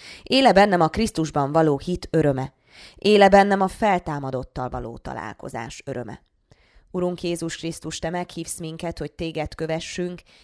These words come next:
és vezetéseddel eljussunk a mennyei Atyához.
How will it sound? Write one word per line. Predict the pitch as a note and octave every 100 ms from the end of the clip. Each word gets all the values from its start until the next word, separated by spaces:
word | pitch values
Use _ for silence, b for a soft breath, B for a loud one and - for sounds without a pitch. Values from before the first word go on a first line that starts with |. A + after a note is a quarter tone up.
| b
és | - D#3+
vezetéseddel | F3 E3+ D#3+ D3+ - D3 D3+ C#3
eljussunk | D3 D3 C3+ - B2 B2
a | C3
mennyei | C3 B2+ B2 A2+
Atyához. | B2+ - C3+ C3 C3+ B2 -